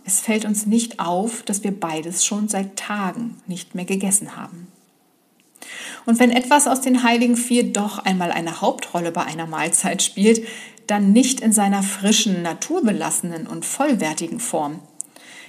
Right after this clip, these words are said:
Eher handelt es sich dann um Bratkartoffeln, womöglich noch mit Schinken und Käse überbacken, oder um die Erdbeeren in einem mit raffiniertem Zucker und Konservierungsmitteln versetzten Dessert.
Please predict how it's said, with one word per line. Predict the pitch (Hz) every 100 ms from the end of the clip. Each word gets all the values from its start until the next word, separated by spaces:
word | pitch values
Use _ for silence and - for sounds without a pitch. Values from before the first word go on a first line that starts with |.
| -
Eher | 208 214 214
handelt | 214 214
es | 196 202
sich | 190
dann | 190 185
um | 175 175 - -
Bratkartoffeln, | 190 165 185 196 - 202 196 170 170 165 160
womöglich | 165 175 175 180 180 180
noch | 170 170
mit | 165 -
Schinken | - 208 226
und | - 165
Käse | - 214 220 170
überbacken, | 170 165 170 170 208 214 - - - - _
oder | 226 254 254 240
um | 226 226
die | 220 -
Erdbeeren | 208 233 - - 214 214
in | 208 196
einem | 190 196 196 196 - -
mit | 185 190 - -
raffiniertem | - 180 196 202 190 220 233 214 196
Zucker | - 247 233 240 226
und | 190 190
Konservierungsmitteln | - 196 180 165 208 214 214 - 185 185 190 185 190
versetzten | 190 196 180 165 - - - 180
Dessert. | 190 196 - - -